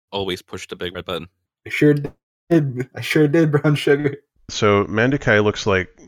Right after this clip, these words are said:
Speaker 3: she's still going to require, uh, transfusing for a while. She lost a lot of blood.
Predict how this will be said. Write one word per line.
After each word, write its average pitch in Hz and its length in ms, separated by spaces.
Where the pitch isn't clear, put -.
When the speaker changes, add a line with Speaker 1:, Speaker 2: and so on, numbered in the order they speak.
Speaker 3:
she's - 280
still 107 240
going 95 280
to - 120
require, 87 640
uh, 85 280
transfusing 92 680
for 90 200
a 85 80
while. 85 340
She 95 140
lost 101 240
a 95 60
lot 85 200
of 82 60
blood. 82 340